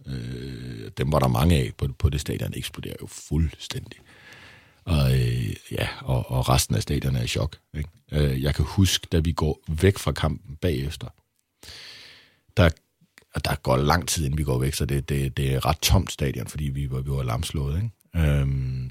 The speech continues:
der ser jeg, at Bo Harder, som havde scoret til to nul, øh, i pokalfinalen fire år tidligere, han sidder oppe på tribunen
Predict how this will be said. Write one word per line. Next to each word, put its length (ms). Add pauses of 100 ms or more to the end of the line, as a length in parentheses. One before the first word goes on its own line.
(100)
der 80
ser 380
jeg, 220
at 180
Bo 80 (140)
Harder, 360 (280)
som 220
havde 120
scoret 600
til 120
to 280
nul, 260 (760)
øh, 460
i 180
pokalfinalen 680
fire 220
år 120
tidligere, 380
han 100
sidder 340
oppe 220
på 60
tribunen 680